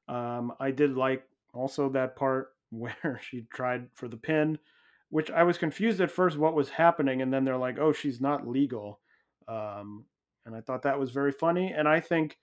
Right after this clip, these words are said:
um, it's no coincidence that it's Toga and Wakana here near the top of the card,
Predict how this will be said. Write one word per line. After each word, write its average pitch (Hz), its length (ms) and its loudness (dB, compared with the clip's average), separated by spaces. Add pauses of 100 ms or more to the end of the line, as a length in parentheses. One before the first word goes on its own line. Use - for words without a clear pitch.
(600)
um, 117 400 -8 (100)
it's 143 260 -4
no 175 720 4 (460)
coincidence 156 800 2 (100)
that 131 380 0 (760)
it's - 240 -10
Toga 160 540 4
and 135 240 0
Wakana 131 640 0 (180)
here 139 440 2
near 143 480 4
the 127 100 -2
top 127 300 -4
of 117 100 -10
the 117 80 -8
card, 117 480 -4